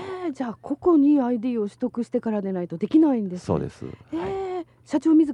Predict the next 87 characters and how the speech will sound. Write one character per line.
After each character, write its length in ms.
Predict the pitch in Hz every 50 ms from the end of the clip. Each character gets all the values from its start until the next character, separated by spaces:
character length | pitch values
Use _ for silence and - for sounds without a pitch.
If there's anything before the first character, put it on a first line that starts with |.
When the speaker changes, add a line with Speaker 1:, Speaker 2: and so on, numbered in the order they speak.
| -
Speaker 1:
ら 120 | 202 196 -
取 160 | 247 247 226
り 40 | 190
に 60 | 185
行 80 | 175
か 80 | - 185
れ 80 | 180 180
た 120 | 175 170
ん 40 | 160
で 100 | 151 165
す 80 | -
か？ 240 | _ - 175 214 294 -
Speaker 2:
私 240 | - - 104 92 -
は 80 | 110 101
一 80 | 80
社 140 | - - 76
だ 100 | 73 78
け 140 | - 76 71
取 160 | - 67 62
り 60 | 65 65
に 60 | 67
行 40 | -
き 80 | -
ま 100 | 65 64
し 60 | - -
た。 160 | - - - _ _ _
Speaker 1:
あ 340 | - - - - - - -
ー、 60 | -
そ 80 | - - - - - -
う 60 | 147 175
な 140 | 254 311
ん 180 | 330 320 302 262
で 120 | 254 254 233
す 80 | - _
か。 140 | - - 180
Speaker 2:
は 100 | - - - - - - - - _ -
い。 40 | 180
Speaker 1:
へ 400 | 208 202 214 220 220 233 240 247
ー、 40 | 240
そ 200 | - - - 214
こ 160 | - - 320
か 140 | - - 339
ら 120 | 330 349
が 100 | 311 254
始 260 | 202 165 208 - 214 214
ま 180 | 208 214 208
り 140 | 196 202 190
な 120 | 190 208
ん 60 | 202 185
で 120 | 170 175 170
す 100 | - -
ね。 320 | 175 175 175 185 202 233
Speaker 2:
は 80 | 262 285
い。 40 | 294 _ _ - - - _ _
Speaker 1:
そ 160 | _ - -
の 160 | 254 269 311 349
後 160 | 370 269 226
ど 140 | 185 254 269
の 120 | 277 262
よ 100 | 233 208
う 20 |
に 140 | 190 180 170
展 200 | - 208 202 196
開 200 | - 196 202 202
し 20 | -
て 140 | - 208
い 40 | 196
か 140 | - - 208
れ 100 | 208 202
た 120 | - 214
ん 60 | 208 180
で 100 | 180 175
し 100 | - 185
ょ 40 |
う 20 | 185
か？ 240 | - - 185 170 - _ _ _
Speaker 2:
あ 80 | - 80
の、 140 | 85 85 85
取 160 | - 107 107
っ 40 | -
た 120 | 147 143
か 80 | 123 110
ら 80 | 87
っ 40 | 85
て 120 | - 82
す 160 | 73 - 101 92
ぐ 580 | 85 82 78 76 73 73 71 69 65 65 -